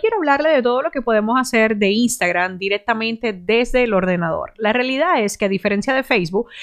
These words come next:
que comenzamos a gestionar páginas de fan desde facebook punto com, el ordenador, y luego fue que se hizo la versión móvil, aunque a muchos no les gusta todavía,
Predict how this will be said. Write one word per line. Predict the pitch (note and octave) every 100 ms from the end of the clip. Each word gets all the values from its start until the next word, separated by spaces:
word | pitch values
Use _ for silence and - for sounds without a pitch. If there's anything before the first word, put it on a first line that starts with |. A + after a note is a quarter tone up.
| -
que | A3+ G#3+
comenzamos | G3+ G#3 F#3 G3 A3+ C4+
a |
gestionar | A#3 - G3+ F#3+ G#3
páginas | C4 A3+ B3+ A#3+ A3
de | G#3+
fan | G#3 G3 G#3+
desde | G3 F3+ E3+ F3 E3+ E3 E3 E3 - -
facebook | E3 E3 G#3+
punto | G#3+ F3 F3
com, | G#3 G3
el | G3 E3
ordenador, | E3+ F3 F3+ G#3 G3 -
y | A3 G#3
luego | G3+ B3 C4+ F#3+
fue | - G3+ F#3 - - - -
que | F#3+
se | -
hizo | F#3 F3
la | G#3+
versión | G3 F3+ F#3+ F#3+
móvil, | G3+ G#3 G3+ G3 G3+ G3 F#3+ _ -
aunque | G3 F#3+
a | F3
muchos | F3+ F3+ G3
no | G3+ F3+
les | F3
gusta | F#3 G#3
todavía, | G3 G3 A3 G3+ F#3+